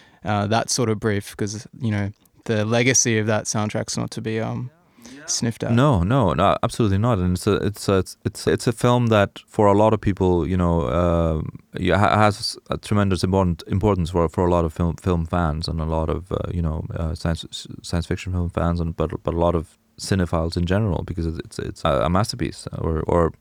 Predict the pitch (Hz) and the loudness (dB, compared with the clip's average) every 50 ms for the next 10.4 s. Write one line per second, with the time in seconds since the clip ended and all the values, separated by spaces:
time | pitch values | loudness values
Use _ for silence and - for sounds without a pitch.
0 | _ _ _ - 95 95 95 98 95 92 90 92 90 90 87 - - - 107 95 | _ _ _ 4 6 6 8 8 8 6 6 6 4 4 2 0 -2 -2 0 0
1 | 87 - - 85 - - 110 107 104 101 95 90 87 85 85 85 82 - - 87 | 0 -2 -4 -6 -4 -2 0 0 2 2 2 2 2 2 2 0 0 0 -2 -4
2 | - - 85 80 - - - - - - - - - - - - - - 120 113 | -2 -2 -2 -4 -4 -8 -6 -2 0 2 2 2 0 -2 -8 -16 -16 -8 -2 0
3 | 107 101 92 98 92 - - 104 98 92 - - 87 82 - - 78 82 - - | 2 4 4 2 2 2 2 2 2 4 4 2 0 0 0 0 0 -2 -2 -4
4 | - - 90 87 82 87 85 - - 85 82 - - 90 90 85 - 85 82 82 | -4 -2 -2 0 2 0 -2 0 -2 -2 -2 0 2 2 2 2 0 0 -2 -2
5 | - 82 80 78 - - - - - - - - 95 95 92 90 90 87 85 - | -2 -2 -2 -2 -4 -4 -8 -10 -12 -6 0 2 4 6 6 6 6 4 4 4
6 | 101 98 90 90 85 85 80 76 82 82 82 78 - 95 90 85 82 80 82 85 | 2 2 4 4 2 2 2 2 2 0 0 0 0 0 0 0 0 0 0 0
7 | 82 82 82 82 82 82 - - 82 85 80 82 82 85 85 85 82 80 - - | -2 -2 -2 -2 -4 -4 -2 -2 -2 -2 0 0 -2 0 2 2 0 0 0 -2
8 | - - 71 - - - 85 80 78 - - - - - 82 90 87 85 85 82 | -4 -4 -6 -6 -4 -2 -2 -2 -2 -4 -10 -12 -6 -2 0 2 2 2 2 0
9 | - - - _ _ _ - - 82 76 - - - - - - 82 71 - - | -2 -6 -8 _ _ _ -4 -4 -4 -4 -4 -10 -14 -8 -6 -4 -4 -4 -4 -8
10 | - - - 92 87 85 82 - | -12 -10 -6 -6 -4 -4 -4 -4